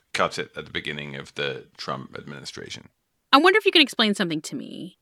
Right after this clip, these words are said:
Speaker 2: It would take fifteen years to raise the money to cover eight years' worth of infrastructure plans.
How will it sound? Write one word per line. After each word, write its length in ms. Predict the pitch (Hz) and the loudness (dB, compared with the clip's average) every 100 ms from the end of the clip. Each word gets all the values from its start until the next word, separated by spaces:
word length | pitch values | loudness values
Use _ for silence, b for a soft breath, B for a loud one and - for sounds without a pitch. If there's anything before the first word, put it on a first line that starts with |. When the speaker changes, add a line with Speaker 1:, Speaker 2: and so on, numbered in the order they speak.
| _ | _
Speaker 2:
It 100 | 262 | 2
would 120 | 254 | 4
take 200 | 277 302 | 6 4
fifteen 680 | - - 339 - - 370 330 | 4 2 2 2 4 8 8
years 680 | 269 214 170 139 160 262 - | 8 6 6 4 4 2 0
to 140 | - 220 | 0 4
raise 380 | 208 208 214 | 6 6 6
the 100 | - | 2
money 400 | 196 175 170 165 | 2 4 2 0
to 140 | 180 202 | -2 -6
cover 460 | - 208 196 190 - | 2 4 8 6 6
eight 200 | 214 247 | 6 6
years' 400 | 196 202 190 180 | 6 4 6 4
worth 380 | 185 165 170 165 - | 2 4 4 2 -4
of 180 | 165 - | -6 0
infrastructure 720 | 180 185 180 - 151 - 147 | 0 2 -2 -2 -4 -4 -8
plans. 600 | - 139 - - - | -8 -10 -10 -18 -18